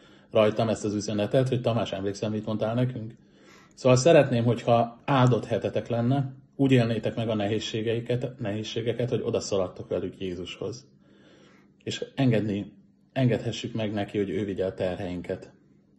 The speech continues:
Isten áldjon titeket. Nagyon szeretném, hogyha bármelyikötöknek van ima kérése, egy olyan helyzet, amiben,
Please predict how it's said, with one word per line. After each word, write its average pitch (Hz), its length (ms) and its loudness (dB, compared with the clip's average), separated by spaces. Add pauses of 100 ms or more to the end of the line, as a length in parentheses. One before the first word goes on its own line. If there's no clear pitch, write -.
Isten 143 320 2
áldjon 113 300 2
titeket. 131 560 0 (800)
Nagyon 131 240 2
szeretném, 120 400 4
hogyha 117 240 2
bármelyikötöknek 117 840 4
van 113 200 0
ima 107 220 -2
kérése, 120 720 0 (520)
egy 123 100 2
olyan 120 160 8
helyzet, 113 400 2
amiben, 110 600 0